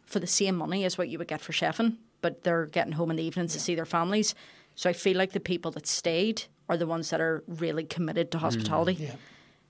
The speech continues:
Speaker 1: And in that sense, I feel like it's a, sometimes a nicer hospitality to be in.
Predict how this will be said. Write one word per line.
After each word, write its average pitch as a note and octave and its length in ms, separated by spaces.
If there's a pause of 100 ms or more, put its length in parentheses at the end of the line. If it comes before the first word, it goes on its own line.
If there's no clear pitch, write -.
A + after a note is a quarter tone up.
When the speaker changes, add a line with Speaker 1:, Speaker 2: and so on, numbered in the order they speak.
(360)
Speaker 1:
And F3+ 120
in F3 100
that E3+ 180
sense, E3 300
I E3 40
feel E3+ 180
like E3 160
it's E3+ 200
a, E3+ 160 (160)
sometimes E3+ 440
a F3 40
nicer D#3+ 320
hospitality D#3 540
to C#3+ 60
be D#3 180
in. A3 260